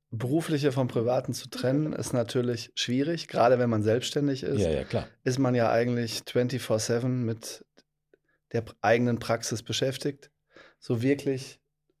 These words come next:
Speaker 1: durchatmen kann man da selten.
Speaker 2: Mhm.
Speaker 1: Aber gerade das macht's eben leichter, wenn man sich auch privat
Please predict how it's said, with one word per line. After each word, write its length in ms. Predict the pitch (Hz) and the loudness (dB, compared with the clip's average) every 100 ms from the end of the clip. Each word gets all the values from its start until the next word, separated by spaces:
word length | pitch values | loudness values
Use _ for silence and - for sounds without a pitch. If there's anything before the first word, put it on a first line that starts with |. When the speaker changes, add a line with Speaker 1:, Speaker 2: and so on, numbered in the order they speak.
| _ - | _ -2
Speaker 1:
durchatmen 720 | 127 139 - 120 127 120 113 | 0 2 0 -2 -2 -4 -6
kann 160 | 123 | -4
man 140 | 120 113 | -2 0
da 120 | 107 | 0
selten. 460 | 101 120 147 185 - | 2 2 0 -6 -8
Speaker 2:
Mhm. 320 | - 101 92 113 - - _ - | -2 0 0 -4 -12 -20 _ 0
Speaker 1:
Aber 480 | 113 117 117 120 - | 4 4 4 0 -6
gerade 360 | 123 117 127 | -2 2 2
das 260 | 120 123 131 | 4 2 2
macht's 280 | 127 120 - | -2 -2 -4
eben 240 | 120 113 | -2 0
leichter, 720 | 107 107 123 - 143 139 143 - | 2 0 -2 -2 0 0 -4 -8
wenn 440 | - - 110 110 | -10 -6 -2 0
man 420 | 110 107 107 110 - | 0 0 0 -4 -8
sich 240 | - 110 - | -8 -4 2
auch 140 | 113 | 0
privat 560 | - 131 120 131 165 | 0 -2 2 0 -2